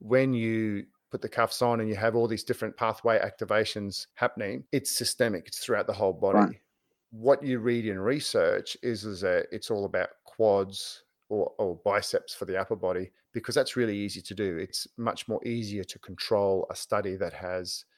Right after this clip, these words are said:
Speaker 1: leg extensions or squats or, or something that's really simple, but we're starting to look at the calf. So, so once again, going back to that study, which showed those really positive changes, just doing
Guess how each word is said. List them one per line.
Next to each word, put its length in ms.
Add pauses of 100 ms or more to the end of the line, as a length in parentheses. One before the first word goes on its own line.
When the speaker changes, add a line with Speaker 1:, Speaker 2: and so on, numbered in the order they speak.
Speaker 1:
leg 180
extensions 680
or 80
squats 640
or, 260 (680)
or 100
something 300
that's 220
really 200
simple, 520
but 100
we're 120
starting 400
to 100
look 240
at 140
the 60
calf. 300
So, 140
so 200
once 260
again, 220
going 220
back 200
to 80
that 200
study, 380
which 200
showed 320
those 220
really 160
positive 420
changes, 600 (420)
just 360
doing 360